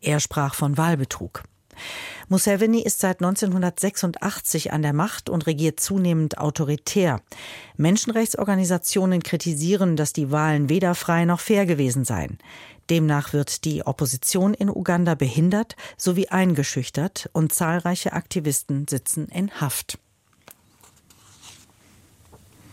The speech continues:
Der L-K-W-Hersteller Daimler Truck hat einen Großauftrag des französischen Verteidigungsministeriums erhalten.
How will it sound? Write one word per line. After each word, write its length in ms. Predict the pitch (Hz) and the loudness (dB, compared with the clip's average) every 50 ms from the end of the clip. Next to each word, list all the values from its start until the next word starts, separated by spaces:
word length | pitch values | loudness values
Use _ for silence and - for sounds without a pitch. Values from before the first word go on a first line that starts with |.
| - - - - - - - - - - - - - - - - - - - - - - - - | -20 -20 -20 -20 -20 -18 -16 -16 -16 -16 -16 -16 -18 -18 -18 -18 -20 -20 -20 -20 -20 -16 -6 0
Der 320 | - 208 196 196 190 - - | 2 2 4 4 2 2 2
L-K-W-Hersteller 1080 | 202 277 - 311 277 240 233 226 202 214 220 214 - - 220 202 196 196 190 185 185 | 2 2 2 2 2 4 4 4 4 4 2 2 2 0 2 2 2 4 2 2 0
Daimler 580 | 160 147 - 139 156 226 262 247 175 143 127 - | 0 0 0 2 2 4 4 4 4 2 0 -2
Truck 440 | - - - 135 85 82 - - - | -4 -4 -2 -2 -2 -4 -6 -4 -4
hat 220 | 180 190 - - | -4 -4 -4 -2
einen 400 | - 160 170 175 175 175 170 165 | 0 0 2 2 2 2 2 2
Großauftrag 880 | - - 151 202 262 - - 165 160 - - - - 151 156 190 - | 0 0 0 0 0 0 0 -2 -2 -2 -4 -4 -2 0 0 0 0
des 160 | - 185 - - | -2 -4 -2 -2
französischen 640 | - 175 160 - - 240 240 233 220 - - 190 | -2 -2 -2 -2 -2 -2 0 0 -2 -2 -2 -2
Verteidigungsministeriums 1400 | - - 160 - - 202 214 214 220 160 151 147 139 - - 147 139 135 131 - - 139 123 135 127 117 113 120 - | -2 -2 -2 0 0 0 2 2 0 0 2 0 0 0 0 0 0 0 0 -2 -2 -2 -2 -2 -2 -2 -2 -2 -4
erhalten. 520 | - - 120 110 120 110 - - 87 90 | -4 -4 -4 -2 -4 -4 -4 -4 -6 -6